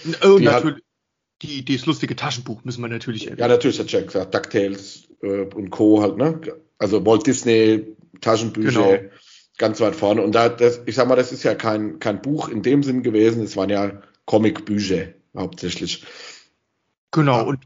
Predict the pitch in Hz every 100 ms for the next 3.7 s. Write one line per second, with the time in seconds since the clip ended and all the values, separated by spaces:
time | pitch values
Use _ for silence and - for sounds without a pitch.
0 | _ _ - 151 - 175 190 185 160 160
1 | 139 143 131 - 127 - 262 143 117 123
2 | 151 127 127 143 - 147 123 147 196 165
3 | 185 147 - - - 101 -